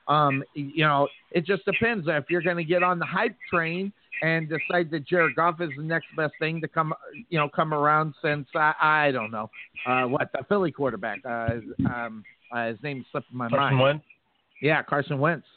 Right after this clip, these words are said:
Speaker 1: I mean, will he do what Carson Wentz did for the first six weeks of the season last year, or will he go ahead and come down to earth, get that, you know, on, yeah, I hate to say it on Sunday, the come to Jesus of what the N F L is all about?
Speaker 2: Uh,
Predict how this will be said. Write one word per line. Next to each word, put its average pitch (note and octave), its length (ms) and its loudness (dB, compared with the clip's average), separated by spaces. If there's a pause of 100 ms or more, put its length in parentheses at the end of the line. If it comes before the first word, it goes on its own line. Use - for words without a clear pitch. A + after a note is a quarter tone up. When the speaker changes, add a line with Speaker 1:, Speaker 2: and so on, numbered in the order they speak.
(440)
Speaker 1:
I C3+ 80 -2
mean, C#3 180 -2
will D#3 120 4
he D3+ 120 2
do D#3 160 2
what D3+ 160 -2
Carson E3 320 -2
Wentz D#3 280 -6
did E3+ 180 0
for E3+ 120 -2
the D#3 80 -2
first E3 260 -4
six E3+ 220 -8
weeks D#3+ 180 -4
of E3 120 -6
the C#3+ 160 -12
season D#3+ 280 -4
last D#3 260 0
year, G#3+ 260 4 (220)
or E3 120 0
will D#3+ 200 -2
he C#3+ 140 -8
go D3+ 220 -4
ahead D3 220 -2
and C#3+ 100 -16
come D3 180 -8
down D3 220 -6
to C#3 60 -6
earth, D3+ 200 -2 (100)
get D#3 160 -6
that, C#3+ 260 0
you C#3 200 -2
know, C3+ 200 -2 (300)
on, C#3 240 0
yeah, C3+ 220 -2
I - 20 -8
hate D3+ 240 -4
to C3+ 120 -18
say D#3 160 2
it D3 60 0
on C#3 240 -2
Sunday, E3 340 0
the C3 100 -10
come D#3 240 0
to C#3 180 -4
Jesus D3+ 460 -2
of C3 140 -2
what C#3+ 240 2
the C#3+ 160 4
N D3 100 2
F C3+ 160 0
L D3+ 200 4
is B2 80 -2
all D3 200 2
about? D3+ 300 0 (2500)
Speaker 2:
Uh, C#4+ 480 4